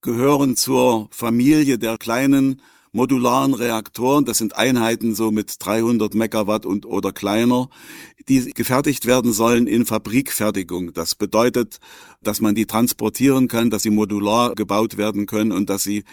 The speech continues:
in Serie genehmigt werden können. Da gibt's erstmal das Downscaling in dieser Familie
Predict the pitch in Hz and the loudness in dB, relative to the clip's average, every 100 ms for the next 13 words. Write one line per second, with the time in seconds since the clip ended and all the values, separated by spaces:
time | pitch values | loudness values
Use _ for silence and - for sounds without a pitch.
0 | - 113 101 113 123 110 98 90 95 107 | -2 0 2 4 4 2 -2 -2 0 2
1 | 113 101 - 87 92 85 80 - 82 73 | 4 2 -2 -6 -6 -8 -12 -10 -10 -10
2 | 71 _ - - _ 101 - - - 135 | -12 _ -20 -20 _ -4 -2 -2 0 0
3 | 156 - 139 139 117 113 - 107 123 143 | 0 2 2 2 0 -4 0 2 4 2
4 | - - 135 147 143 135 120 131 131 127 | 0 2 2 4 4 2 2 0 0 0
5 | 135 131 139 139 135 | 0 2 4 4 2